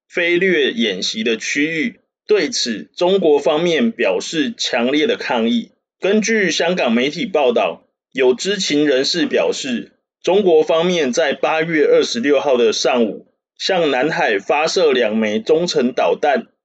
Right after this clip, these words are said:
一枚是D F二十六B，从青海发射，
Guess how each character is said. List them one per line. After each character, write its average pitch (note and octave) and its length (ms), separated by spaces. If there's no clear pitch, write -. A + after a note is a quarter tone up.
一 G#3 140
枚 C#3 300
是 E3 280
D E3 360
F C#3 480
二 E3+ 160
十 - 220
六 C#3+ 240
B， B2 380
从 D3+ 300
青 G3 260
海 D3 220
发 C3 300
射， B2 320